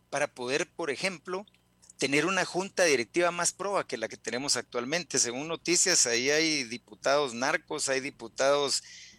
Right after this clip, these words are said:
eh, que están vinculados a la delincuencia en sus diferentes variaciones, que responden a intereses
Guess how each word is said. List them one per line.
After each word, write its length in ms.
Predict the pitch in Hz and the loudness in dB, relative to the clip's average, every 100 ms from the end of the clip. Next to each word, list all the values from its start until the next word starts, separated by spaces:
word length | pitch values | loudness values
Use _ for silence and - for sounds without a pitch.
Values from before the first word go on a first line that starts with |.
| _ | _
eh, 220 | - 120 - | -4 -4 -4
que 80 | 117 | -2
están 300 | - 135 143 | 0 0 0
vinculados 680 | 147 - 113 117 147 147 120 | -4 -4 -4 2 2 2 2
a 40 | |
la 140 | 113 | 0
delincuencia 760 | 107 104 104 - 147 160 - 127 | -2 -4 -12 -4 -2 2 0 0
en 300 | 107 107 - | -4 -10 -6
sus 200 | - 117 | -6 -6
diferentes 720 | 107 120 123 135 143 120 107 | -8 -6 -6 -2 0 2 0
variaciones, 720 | 110 110 107 - 151 175 165 | -2 0 0 0 -2 -2 -2
que 140 | - 135 | 0 0
responden 540 | 123 - 139 143 139 | 0 -2 -4 -2 -2
a 40 | |
intereses 640 | 123 - 113 123 151 - | -2 -8 -4 0 0 0